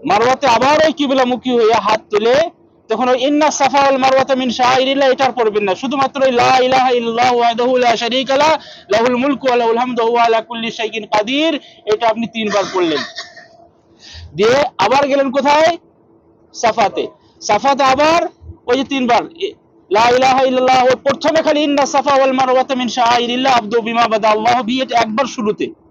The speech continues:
তারপর ওটা আর পড়বেন না, বাকি দোয়াটা পড়বেন, তিন তিনবার করে পড়বেন। তো সাফা থেকে মারওয়া যাবেন, একটা চক্কর হবে, মারওয়া থেকে সাফা আবার আসবেন, দুটো চক্কর হবে।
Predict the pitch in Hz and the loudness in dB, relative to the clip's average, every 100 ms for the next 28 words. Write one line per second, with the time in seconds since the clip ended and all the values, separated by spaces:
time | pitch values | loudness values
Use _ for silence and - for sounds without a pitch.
0 | - 202 208 208 233 226 220 220 226 254 | -4 -2 0 0 0 -2 -4 -4 -2 -2
1 | 320 - _ _ 139 190 - - 202 - | -2 -6 _ _ -2 -2 -2 -4 -6 -10
2 | _ _ 170 208 208 208 202 208 247 214 | _ _ 0 0 0 -2 -2 -2 -2 -2
3 | 208 202 208 196 196 196 185 175 190 214 | -4 -2 -2 -2 0 -2 -2 -2 -2 -4
4 | - - - - 208 247 233 302 302 285 | -8 -20 -16 -6 -2 0 0 2 0 0
5 | 277 262 269 277 269 277 285 262 277 277 | 0 2 2 2 0 0 0 -2 -2 -4
6 | 247 240 220 185 165 208 247 277 285 262 | -4 -2 -2 -2 0 2 2 0 -2 -4
7 | - 247 277 277 285 277 285 247 240 247 | -2 0 0 2 2 0 0 -4 -4 -4
8 | 254 226 247 226 170 | -4 -4 -2 -2 -4